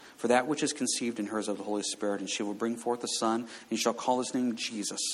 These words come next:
for he will save his people from their sins.' So all this was done that it might be fulfilled, which was spoken by the Lord through the prophet, saying, 'Behold, the virgin shall be with child and bear a son, and they shall call his name Emmanuel,' which is translated God with us.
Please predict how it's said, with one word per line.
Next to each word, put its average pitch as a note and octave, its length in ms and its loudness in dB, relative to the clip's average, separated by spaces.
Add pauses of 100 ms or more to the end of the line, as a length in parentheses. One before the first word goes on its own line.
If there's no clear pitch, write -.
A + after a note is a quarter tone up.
for - 140 -8
he G#2+ 80 -4
will G2+ 100 -4
save G#2+ 260 0
his A2 100 -4
people G#2+ 280 -6
from G2+ 200 -6
their G2 80 -4
sins.' F#2+ 440 -8 (360)
So - 120 4
all C#3 180 10
this D3+ 200 6
was C3 100 2
done C3+ 240 8
that C3 80 8
it A#2+ 60 8
might B2+ 200 4
be B2+ 100 0
fulfilled, C#3 400 2
which C#3+ 100 -6
was A2 100 0
spoken C3+ 360 2
by B2 100 4
the A2 100 -2
Lord C3+ 300 4
through C3 120 -4
the A2 60 -4
prophet, C#3 440 4
saying, B2+ 240 0
'Behold, C3 420 2 (240)
the C#3+ 80 6
virgin E3+ 400 8
shall C#3 180 4
be A#2+ 120 4
with A#2 100 0
child D3+ 360 6
and A2+ 120 0
bear C3 160 4
a D#3 60 4
son, A2 300 2
and G#2+ 100 2
they G#2+ 40 0
shall G#2 180 -2
call A2 180 4
his G#2+ 140 0
name G#2+ 140 0
Emmanuel,' F#2+ 520 -4 (320)
which A#2 160 0
is A2 80 -2
translated A2 560 2
God G2+ 240 0
with G2 240 -8
us. F#2 200 -8